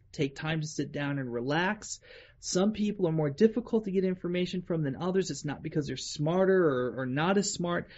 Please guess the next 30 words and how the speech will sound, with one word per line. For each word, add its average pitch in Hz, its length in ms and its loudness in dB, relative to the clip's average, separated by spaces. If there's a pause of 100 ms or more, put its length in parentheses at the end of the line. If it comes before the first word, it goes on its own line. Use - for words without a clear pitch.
(180)
It's 160 180 2
just 175 180 4
that 156 120 2
maybe 165 160 2
they 165 80 4
have 156 140 0
a 151 40 0
lot 156 280 2
on 156 100 2
their 147 80 2
mind, 220 380 2
so 165 80 -4
they're 156 120 4
racing 190 540 2
with 143 240 -4
thought, 123 340 -4
and 151 80 -4
you're 156 120 2
not 180 260 0
be 175 160 6
able 165 180 2
to 147 80 0
get 156 180 2
a 151 40 2
good 147 260 4
tap 185 400 0
on 135 180 0
them 120 180 -6
at 101 240 -12
first. - 500 -12